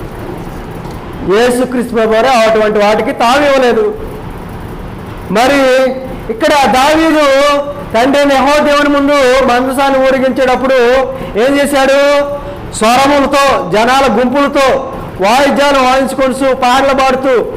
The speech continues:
గంతులేస్తూ, డాన్సులు వేస్తూ, ఆ, విచిత్రమైనటువంటి వాయిద్యాలు వాయించేవాడు. ఎవరో? దావీదు. కొమ్ము బోరని, డప్పులని, ఆ, చాలా చాలా రకములైనటువంటి వాయిద్యాలను వాయించేవాడు.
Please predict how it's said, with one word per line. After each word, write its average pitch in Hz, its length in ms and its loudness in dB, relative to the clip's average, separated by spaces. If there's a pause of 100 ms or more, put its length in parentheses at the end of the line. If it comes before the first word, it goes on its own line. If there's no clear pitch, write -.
(300)
గంతులేస్తూ, 285 960 2 (280)
డాన్సులు 285 460 2
వేస్తూ, 285 460 0 (680)
ఆ, 311 260 2 (640)
విచిత్రమైనటువంటి 285 920 0
వాయిద్యాలు 269 500 2
వాయించేవాడు. 254 640 2 (280)
ఎవరో? 262 280 2
దావీదు. 233 440 2 (2250)
కొమ్ము 240 280 0
బోరని, 247 680 2
డప్పులని, 254 840 0 (420)
ఆ, 277 360 0 (340)
చాలా 277 320 2
చాలా 277 200 2 (460)
రకములైనటువంటి 262 640 0
వాయిద్యాలను 254 680 2
వాయించేవాడు. 240 640 2